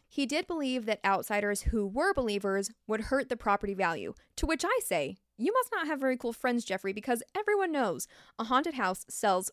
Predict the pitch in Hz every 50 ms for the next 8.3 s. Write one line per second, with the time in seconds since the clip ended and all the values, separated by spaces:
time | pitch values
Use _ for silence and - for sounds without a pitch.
0 | - - 208 202 202 190 180 190 208 220 240 240 214 196 175 156 165 190 _ _
1 | _ - - 226 208 202 185 180 196 190 180 175 - - _ - - 175 175 180
2 | 180 - - 156 143 92 76 - - _ _ _ _ _ _ _ _ _ _ _
3 | _ _ _ _ - 285 - 330 381 415 - - 285 277 277 - - 302 294 285
4 | 285 - 226 214 240 - - 302 277 - 190 170 202 - - - - 196 202 208
5 | 208 - 196 190 202 - - 208 202 196 190 208 202 214 214 214 - - 226 220
6 | 214 - - _ _ _ _ _ - - - 214 196 190 196 214 226 247 247 247
7 | - - _ _ _ - 240 - 247 240 233 240 240 240 - 254 247 247 240 240
8 | 247 277 269 269 269